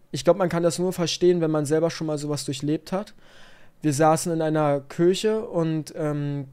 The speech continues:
da hat dann mein Onkel eine Rede gehalten. Egal wie stark ich bin, egal wie stark man sein kann,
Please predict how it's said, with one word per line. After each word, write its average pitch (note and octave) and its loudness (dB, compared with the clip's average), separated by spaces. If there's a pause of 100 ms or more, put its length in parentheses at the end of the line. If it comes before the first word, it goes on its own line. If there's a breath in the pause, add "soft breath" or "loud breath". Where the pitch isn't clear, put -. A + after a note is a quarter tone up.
da C#3 -2
hat D3 -4
dann C#3+ -4
mein C#3 -2
Onkel E3 -4
eine C#3+ -4
Rede D#3+ -2
gehalten. F#3 -4 (200)
Egal E3+ -2
wie F#3+ -6
stark E3+ -6
ich - -12
bin, F3+ -2
egal D#3+ -2
wie E3 -6
stark E3+ -6
man D#3+ -6
sein D#3 -6
kann, D3+ -10